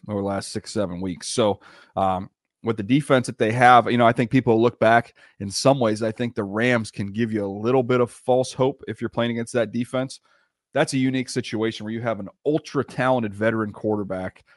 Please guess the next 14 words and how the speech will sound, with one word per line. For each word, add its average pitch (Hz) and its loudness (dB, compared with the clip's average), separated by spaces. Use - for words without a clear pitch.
with 120 0
an 117 2
elite 117 2
play 123 4
caller 101 0
who 117 -4
were 107 0
in, 123 -2
kind 123 0
of 110 -2
in 120 2
the 110 -2
zone 113 2
together 104 -4